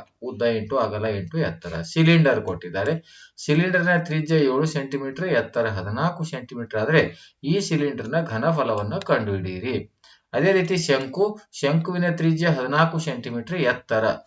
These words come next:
ಈ ಘನಫಲವನ್ನ ಕಂಡುಹಿಡಿಯುವಾಗ ಓರೆ ಎತ್ತರ ಅವಶ್ಯಕತೆ ಇರುವುದಿಲ್ಲ, ಹಾಗಾಗಿ ಇಲ್ಲಿ ಬಿಡಲಾಗಿದೆ.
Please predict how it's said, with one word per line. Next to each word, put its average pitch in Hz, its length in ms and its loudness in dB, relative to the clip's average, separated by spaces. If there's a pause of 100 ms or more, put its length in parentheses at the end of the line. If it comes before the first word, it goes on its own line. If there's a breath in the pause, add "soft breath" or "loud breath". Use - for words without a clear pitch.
(100)
ಈ 127 140 -6
ಘನಫಲವನ್ನ 139 640 2
ಕಂಡುಹಿಡಿಯುವಾಗ 135 600 0
ಓರೆ 127 320 0
ಎತ್ತರ 123 320 0
ಅವಶ್ಯಕತೆ 110 520 -2
ಇರುವುದಿಲ್ಲ, 110 360 -2
ಹಾಗಾಗಿ 143 200 -2
ಇಲ್ಲಿ 113 160 -6
ಬಿಡಲಾಗಿದೆ. 101 880 -4